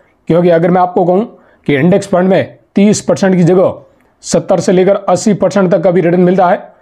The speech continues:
यानी यहाँ पर आपने investment किए एक लाख रुपए और उस पर आपको return मिला सत्तर परसेंट का, यानी आपका सिर्फ एक साल में सत्तर हज़ार रुपए का profit बना, जो पहले क्या बन रहा था? तीस हज़ार रुपए।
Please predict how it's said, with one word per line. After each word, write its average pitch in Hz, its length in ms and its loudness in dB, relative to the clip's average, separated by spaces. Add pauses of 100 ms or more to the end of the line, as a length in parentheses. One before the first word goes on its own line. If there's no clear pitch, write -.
यानी 160 260 0
यहाँ 170 180 0
पर 190 100 0
आपने 180 260 0
investment 185 440 0
किए 196 100 2
एक 170 260 -2
लाख 180 160 2
रुपए 170 200 0 (400)
और 170 220 2
उस 175 120 -2
पर 214 100 0
आपको 185 320 0
return 170 280 0
मिला 185 220 2 (260)
सत्तर - 360 -2
परसेंट 180 280 0
का, - 460 -4
यानी 165 300 2
आपका 165 380 0
सिर्फ 180 280 -2
एक 180 140 0
साल 190 180 0
में 175 280 -4 (320)
सत्तर 185 440 -2
हज़ार 180 220 0
रुपए 180 140 0
का 185 120 2 (240)
profit 190 280 0
बना, 160 380 -2 (500)
जो 147 140 2
पहले 185 280 0
क्या 190 140 0
बन 185 160 0
रहा 190 80 0
था? 196 420 -4
तीस 202 220 0
हज़ार 175 180 2
रुपए। 160 260 0